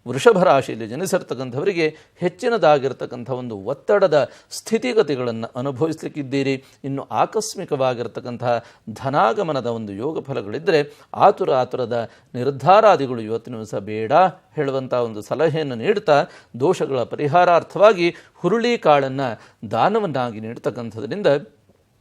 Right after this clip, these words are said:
ವೃಷಭ ರಾಶಿಯವರು ಶುಭದ ನಿರೀಕ್ಷೆಯನ್ನು ಪಡಬಹುದು. ಇನ್ನು ಮಿಥುನ ರಾಶಿ, ಮಿಥುನ ರಾಶಿಯಲ್ಲಿ ಜನಿಸಿರ್ತಕ್ಕಂಥವರಿಗೆ ಇವತ್ತಿನ ದಿವಸ ದಾಂಪತ್ಯ ಜೀವನದಲ್ಲಿ ಅತ್ಯಂತ ಸಂತೋಷಭರಿತವಾಗಿರತಕ್ಕಂಥ ಒಂದು ಜೀವನವನ್ನು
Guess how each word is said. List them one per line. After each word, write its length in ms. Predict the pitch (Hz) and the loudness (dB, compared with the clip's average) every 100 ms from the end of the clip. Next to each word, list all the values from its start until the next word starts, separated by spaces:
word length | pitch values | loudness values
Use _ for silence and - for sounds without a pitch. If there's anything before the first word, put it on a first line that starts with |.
| _ _ _ 131 | _ _ _ -8
ವೃಷಭ 480 | 131 143 190 175 | -4 0 2 2
ರಾಶಿಯವರು 640 | 147 123 117 120 123 185 202 - _ - | 0 -2 -6 -6 -2 -2 -4 -10 _ -10
ಶುಭದ 260 | 139 139 | -6 -4
ನಿರೀಕ್ಷೆಯನ್ನು 680 | 143 113 110 95 - 101 110 | -4 -6 -8 -10 -12 -12 -4
ಪಡಬಹುದು. 520 | - 202 160 110 104 - _ _ | 0 0 0 -4 -10 -16 _ _
ಇನ್ನು 460 | 117 147 202 208 _ _ 135 | -10 -6 -8 -10 _ _ -10
ಮಿಥುನ 360 | 135 190 185 | -4 -2 2
ರಾಶಿ, 600 | 170 170 175 170 175 _ _ | 6 4 4 -2 -4 _ _
ಮಿಥುನ 380 | 143 165 240 233 | -8 0 2 6
ರಾಶಿಯಲ್ಲಿ 460 | 185 139 127 117 107 | 6 6 2 -6 -8
ಜನಿಸಿರ್ತಕ್ಕಂಥವರಿಗೆ 1120 | 127 196 185 143 143 135 113 143 196 165 160 - - | -6 -2 -2 -4 -6 -8 -6 -4 0 0 -2 -8 -6
ಇವತ್ತಿನ 360 | 131 151 143 131 | 0 0 0 -6
ದಿವಸ 140 | 117 123 120 - _ 123 | -2 -2 -2 -8 _ 0
ದಾಂಪತ್ಯ 600 | 131 196 196 180 160 143 | 0 0 -4 -6 -4 -4
ಜೀವನದಲ್ಲಿ 640 | 113 143 135 123 120 120 | -4 -4 -4 -6 -6 -8
ಅತ್ಯಂತ 720 | 110 _ - - - 190 214 135 - _ | -10 _ -16 -10 -8 -4 2 2 0 _
ಸಂತೋಷಭರಿತವಾಗಿರತಕ್ಕಂಥ 1700 | - 139 151 175 220 233 208 147 160 156 143 135 120 - 127 123 123 | -10 -8 -4 6 8 8 6 -2 -4 -2 0 0 -4 -10 -10 -8 -6
ಒಂದು 260 | 120 113 | -6 -8
ಜೀವನವನ್ನು 760 | 101 131 160 147 135 135 127 113 | -10 -8 -6 -6 -6 -6 -6 -8